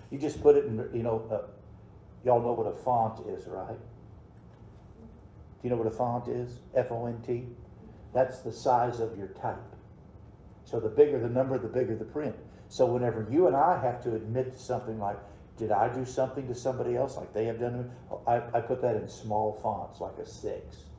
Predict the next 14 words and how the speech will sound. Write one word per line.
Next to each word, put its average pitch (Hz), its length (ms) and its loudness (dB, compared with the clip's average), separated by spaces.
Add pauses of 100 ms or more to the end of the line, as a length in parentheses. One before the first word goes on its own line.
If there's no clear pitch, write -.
(760)
and 107 140 -6
type 123 240 2
the 123 80 -6
word 110 300 -4 (200)
"yes." - 440 -12 (240)
<laughs> 403 80 -2 (2250)
But 147 140 6
when 147 140 8
they 160 120 6
do - 140 6
it, - 260 2
"Yes, - 640 8
twenty-four 185 540 8
point. 139 260 6